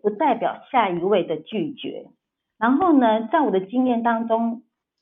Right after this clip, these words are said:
我也学到一步，一个事情，大部分成功签下的新契约都是要经过被拒绝的过程。所以呢，我要告诉新人们，就说第一个不要怕被拒绝，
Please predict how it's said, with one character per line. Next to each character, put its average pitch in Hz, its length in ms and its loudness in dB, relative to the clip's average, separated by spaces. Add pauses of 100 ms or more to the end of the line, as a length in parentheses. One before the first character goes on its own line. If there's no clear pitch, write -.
我 220 120 2
也 190 160 2
学 185 160 -4
到 208 200 0
一 175 40 -4
步， 185 300 -2
一 180 60 -18
个 202 80 -6
事 - 260 -4
情， - 300 -10 (500)
大 359 180 4
部 311 320 4
分 269 280 4
成 240 180 0
功 254 300 0
签 247 240 2
下 240 100 -2
的 185 160 -4
新 220 260 -4
契 214 240 -8
约 190 200 0
都 220 160 -4
是 214 60 -6
要 214 160 0
经 208 380 -4
过 - 440 0 (120)
被 180 260 -2
拒 190 300 -4
绝 151 200 -6
的 156 100 -8
过 160 300 -4
程。 - 220 -16 (520)
所 359 80 -4
以 359 60 0
呢， 302 160 0
我 247 80 2
要 277 60 4
告 285 180 0
诉 277 160 -2
新 254 260 -4
人 214 140 -4
们， 185 220 -10
就 233 120 -6
说 220 260 -4
第 277 220 -8
一 247 60 -2
个 - 240 0
不 185 80 -4
要 214 160 2
怕 202 240 -8
被 175 160 -4
拒 165 320 -6
绝， - 200 -12